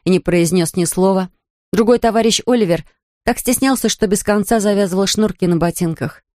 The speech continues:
И Ду углубилась в журнал и даже не поднимала головы, когда приходили новые гости.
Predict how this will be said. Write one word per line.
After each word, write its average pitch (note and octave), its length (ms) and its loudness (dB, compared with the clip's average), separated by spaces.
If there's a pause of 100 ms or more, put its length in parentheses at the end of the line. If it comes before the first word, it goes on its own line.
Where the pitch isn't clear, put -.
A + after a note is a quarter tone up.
(100)
И C4+ 80 4
Ду C4+ 160 4
углубилась A3 520 2
в E3 60 -8
журнал D#3+ 540 0 (160)
и - 60 -6
даже G3 220 0
не G#3+ 80 2
поднимала G3 440 0
головы, F#3+ 340 0
когда D#3+ 300 -4
приходили E3+ 480 -2
новые E3+ 340 0
гости. - 460 -6